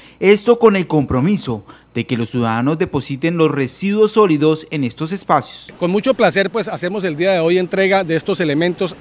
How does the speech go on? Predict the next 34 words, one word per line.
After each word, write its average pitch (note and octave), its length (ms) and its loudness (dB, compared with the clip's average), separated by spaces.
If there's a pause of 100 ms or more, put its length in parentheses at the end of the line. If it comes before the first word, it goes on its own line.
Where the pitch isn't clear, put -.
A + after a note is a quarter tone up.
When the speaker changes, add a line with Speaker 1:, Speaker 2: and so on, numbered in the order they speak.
Speaker 2:
a D3 100 -2
la C#3+ 160 -2
ciudad C#3+ 320 0
de E3 100 0
Barranca C#3+ 380 -2
Bermeja. B2+ 260 -6 (480)
¿Qué A3+ 240 6
es? D3 160 0
Este G#3+ 200 -2
es A3 80 -4
un A3+ 180 -2
sistema A3 440 0
de F3+ 100 2
contenerización. D3 960 -2
Como C3+ 180 -6
ustedes E3+ 300 0
pueden F#3 220 2
ver, F#3 160 2 (300)
son G3+ 220 0
contenedores E3+ 680 2
de D#3 140 0
gran E3 220 2
capacidad D#3+ 640 0 (240)
que D3+ 80 -4
vamos E3 340 -2 (220)
a E3 100 2
ubicar F3+ 480 2 (120)
en C3 180 -14
ciertos F3 480 -4
puntos G3 400 -2
de F#3 100 0
la F#3 100 4
ciudad E3+ 360 4
estratégicos E3 760 -2